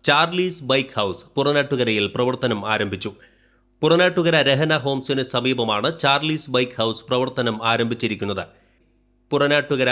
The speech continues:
സെയിന്റ് സെബാസ്റ്റ്യൻസ് ഇടവക വികാരി ഫാദർ ജോൺസൺ ഐനിക്കൽ ആശീർവാദം നിർവഹിച്ചു. ചാർലിയുടെ അമ്മ വെറോനിക്ക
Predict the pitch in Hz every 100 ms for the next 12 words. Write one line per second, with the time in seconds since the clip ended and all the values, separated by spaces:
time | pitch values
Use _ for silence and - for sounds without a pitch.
0 | 120 147 156 160 151 139 143 - 143 123
1 | - 143 139 139 139 123 117 117 135 175
2 | - _ - 131 127 123 - 117 147 170
3 | 175 165 143 135 135 127 110 92 127 135
4 | - 160 139 127 117 104 110 107 98 101
5 | 98 _ _ _ _ _ _ - 156 170
6 | 180 175 170 151 143 143 131 113 120 139
7 | 160 165 147 -